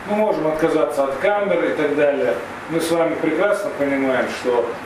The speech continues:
вот досрочный этап, если бы нас не было нашего присутствия федерального, а, около двухсот сорока молодых людей воспользовались телефонами и шпаргалками, и никто бы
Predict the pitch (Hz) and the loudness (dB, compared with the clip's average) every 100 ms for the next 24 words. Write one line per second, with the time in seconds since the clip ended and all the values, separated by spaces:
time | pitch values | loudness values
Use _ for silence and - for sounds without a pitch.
0 | - 160 - 143 165 160 165 165 156 165 | -4 -2 0 2 2 0 0 0 0 2
1 | 156 - 156 147 135 131 143 139 127 143 | 2 2 2 0 0 -2 2 2 0 0
2 | 151 131 127 131 135 127 117 117 131 - | 0 2 2 2 0 0 -2 -2 -6 -6
3 | 196 - 127 127 127 127 123 110 - - | -6 -2 -2 0 0 2 2 -2 -4 -8
4 | - - - - - 113 107 - 185 175 | -12 -12 -12 -14 -6 -2 0 2 0 2
5 | 160 151 - - - - 160 170 - 160 | 4 4 0 -4 -10 -4 0 0 2 0
6 | 156 143 139 143 143 127 - - - - | 2 2 2 0 0 2 0 -2 -8 -12
7 | - - - 135 143 143 139 131 143 147 | -14 -14 -8 0 2 4 2 0 0 2
8 | 196 170 113 147 156 - 117 110 110 147 | 2 2 0 2 0 0 0 -2 0 0
9 | 147 - 190 190 160 143 131 127 123 147 | 0 0 0 2 0 0 0 0 0 2
10 | 170 170 135 170 202 196 - 214 214 220 | 0 0 0 2 2 0 -2 0 2 4
11 | 165 143 | 2 0